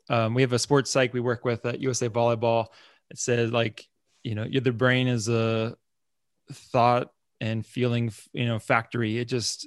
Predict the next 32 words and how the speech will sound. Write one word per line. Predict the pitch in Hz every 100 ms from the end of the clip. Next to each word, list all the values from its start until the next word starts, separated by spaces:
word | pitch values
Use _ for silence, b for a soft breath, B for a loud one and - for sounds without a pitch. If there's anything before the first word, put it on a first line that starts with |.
| -
it | 143
just | 127 104 - _ -
produces | 135 120 117
them | 123
whether | 123 120
you | 113
want | 117 117
to | 117
or | 117
not. | 143 123 117 B B B B
And | 127 131
actually, | 139 - 139
this | 135 -
pandemic, | 135 123 120 123 123 120 - -
um, | 120 110 110 120 - _ -
we | 139
did | 131
without | 135 127
volleyball, | 117 147 135 123 120
I | 117 110 117
kind | - 117
of | 101
jumped | - 120 123
in | 120
with | 117
him | - 127 120
and | 113
did | 113
a |
lot | 113 113 -
more, | 113 113 110 113 -
um, | 104 107 117 120